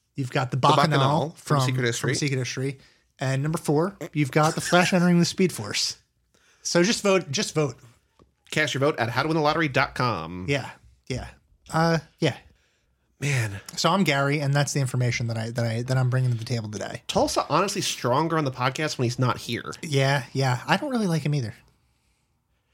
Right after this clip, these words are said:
Speaker 2: Do we know what happened? We know we, uh, we've established not
Speaker 1: Shred's
Speaker 2: we're
Speaker 1: dead.
Speaker 2: Shred's dead, baby. We're, we're not relitigating that. Check out if you search cage club dot me for Shreds, his death notice is on there somewhere. <laughs>
Speaker 1: Is that the case?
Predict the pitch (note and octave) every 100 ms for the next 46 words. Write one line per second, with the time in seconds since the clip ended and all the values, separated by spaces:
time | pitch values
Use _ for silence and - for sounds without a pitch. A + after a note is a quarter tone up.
0 | _ _ - F#3+ E4 F#4+ F#4+ F4+ E4 D4+
1 | D4 - G3+ F3+ G3 E3 D3+ - - C#3+
2 | D3 B2+ C#3 A#2 A#2+ - _ - A2+ A2
3 | C#3+ C#3 A2 A#2+ G2+ G2 - - A#2+ -
4 | G2+ G2 G2 G2 F#2+ G#2+ - A#2 A#2+ B2+
5 | C3 A#2 A2+ A2 A2 A2 G#2 - _ _
6 | _ _ - C3 B2+ C3 A2+ - - _
7 | _ _ C3 F#3+ G3+ G3 - D#3 D3 D3+
8 | C#3 B2 A#2+ A2 - B2+ D#3 F3+ F#3+ -
9 | - _ _ _ _ - C3+ B2 C#3 C#3+
10 | C3 B2 A#2 B2 A#2 A#2+ - - - -
11 | - _ _ - - - D3 B2+ - C#3
12 | - A#2+ B2 -